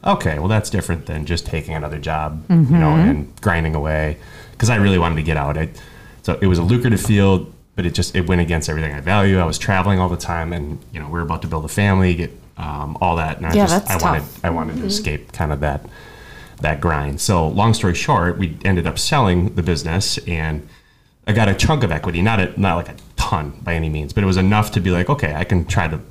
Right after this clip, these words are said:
Speaker 1: locate and start to do something different." So randomly one day when, um, I was just calling a college friend that got into real estate investing, and I just called him just to check in, and we just started chatting, and it just kind of led to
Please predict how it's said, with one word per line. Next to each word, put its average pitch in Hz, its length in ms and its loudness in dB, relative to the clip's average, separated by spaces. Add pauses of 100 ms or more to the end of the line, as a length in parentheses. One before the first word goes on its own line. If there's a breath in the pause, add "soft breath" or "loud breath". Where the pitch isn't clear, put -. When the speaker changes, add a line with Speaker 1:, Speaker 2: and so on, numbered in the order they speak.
(120)
Speaker 1:
locate 82 400 -8
and 76 220 -8 (140)
start 78 300 -2
to 82 60 -8
do 82 60 -2
something 80 320 -2
different." 80 320 -4
So 87 160 -2
randomly 95 600 2
one 80 220 0
day 80 220 0
when, 78 280 -4 (440 soft breath)
um, 78 680 -2
I 90 100 0
was 104 100 4
just 92 160 0
calling 95 240 2
a 80 60 -4
college 87 360 -4
friend 78 240 -8
that 78 100 -8
got 80 160 -4
into 78 220 -4
real 82 180 -4
estate - 280 -4
investing, - 640 -6 (180)
and 76 260 -6
I 98 60 -2
just 101 180 0
called 82 220 0
him 82 140 0
just - 140 -8
to - 80 -16
check - 260 -4
in, 82 220 -2
and 76 100 -4
we 78 80 -6
just - 220 -6
started 80 260 -6
chatting, 92 360 0
and 82 100 -4
it 71 40 -10
just - 160 -4
kind 85 180 -6
of 82 120 -10
led 80 300 -6
to 80 280 -6